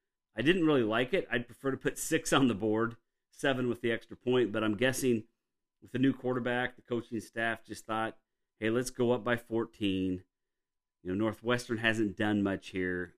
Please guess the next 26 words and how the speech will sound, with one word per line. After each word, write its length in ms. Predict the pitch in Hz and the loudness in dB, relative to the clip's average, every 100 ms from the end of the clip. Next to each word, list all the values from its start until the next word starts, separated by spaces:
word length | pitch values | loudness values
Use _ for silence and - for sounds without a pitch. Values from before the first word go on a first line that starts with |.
| _ | _
We 100 | 107 | -6
can 140 | 127 | -4
hold 340 | 98 110 104 90 | -2 0 0 0
them. 440 | 87 85 85 85 - _ _ _ _ _ - | -2 -2 -2 -4 -12 _ _ _ _ _ -10
Let's 140 | 95 | -6
get 180 | - 113 | -4 -4
that 180 | 110 - - | -4 -6 -8
fourteen-point 720 | 98 - 98 92 101 98 92 | -8 -2 -4 -2 -4 -4 -2
lead 340 | 98 95 92 | -2 -2 -2
and 120 | 90 | 0
not 260 | 101 98 - _ _ | 0 0 -4 _ _
risk 640 | 101 113 120 110 - - - _ _ _ _ | -2 4 4 4 -2 -8 -18 _ _ _ _
our 80 | 90 | -10
backup 460 | 85 110 113 107 | -4 -4 -4 -8
quarterback, 560 | _ 113 110 98 98 98 | _ -6 -4 -4 -4 -4
who 100 | 104 | -6
doesn't 260 | 98 104 98 | -4 -4 -4
have 180 | 101 | -6
a 40 | 90 | -6
whole 140 | 107 | -4
lot 160 | 107 92 | -2 -4
of 100 | - | -4
playing 300 | 131 196 139 | 0 4 4
time, 440 | 113 98 101 107 - _ _ _ _ _ _ _ _ _ | 4 2 2 0 -6 _ _ _ _ _ _ _ _ _
throwing 400 | 120 143 160 113 | 2 4 6 4
one 320 | 101 101 104 | 2 0 0